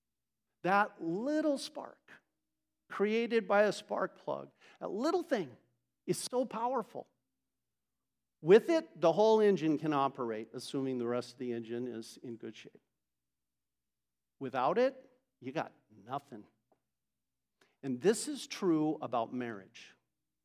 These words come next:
So what is that little spark, that little fire that will keep things growing? Well, God says something interesting, and, and you may doubt this for a moment because you're gonna say, "Well,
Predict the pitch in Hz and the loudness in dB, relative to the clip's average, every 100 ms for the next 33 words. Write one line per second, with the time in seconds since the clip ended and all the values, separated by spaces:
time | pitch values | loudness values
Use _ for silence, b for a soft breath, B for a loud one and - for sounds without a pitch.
0 | _ _ _ _ - 180 190 226 220 220 | _ _ _ _ -6 0 4 4 4 0
1 | 180 175 147 147 131 - - 147 135 107 | 0 0 0 -4 -4 -8 -6 -2 -2 -2
2 | - 120 156 160 - - 131 127 123 98 | -6 -6 -4 -6 -6 -4 -2 -2 -6 -10
3 | 98 _ _ _ _ _ _ - 147 156 | -16 _ _ _ _ _ _ -2 -2 -2
4 | 135 127 - - 175 165 _ - 143 135 | -4 -6 -10 -6 -6 -8 _ -8 -4 -2
5 | 127 - 135 123 117 147 147 - 143 160 | -4 -4 -4 -2 -2 0 0 -4 -2 2
6 | 240 220 196 165 - 175 170 151 175 190 | 2 0 -4 -4 -2 -2 -2 0 0 0
7 | 139 - 135 143 151 156 151 170 180 240 | -8 -12 -10 -4 0 -2 -2 0 2 4
8 | 330 214 233 254 262 185 170 - 175 175 | 4 4 4 4 6 2 2 2 4 6
9 | 262 185 147 156 170 156 202 233 202 - | 4 4 0 0 0 0 0 2 2 4
10 | 180 170 165 170 | 2 4 6 6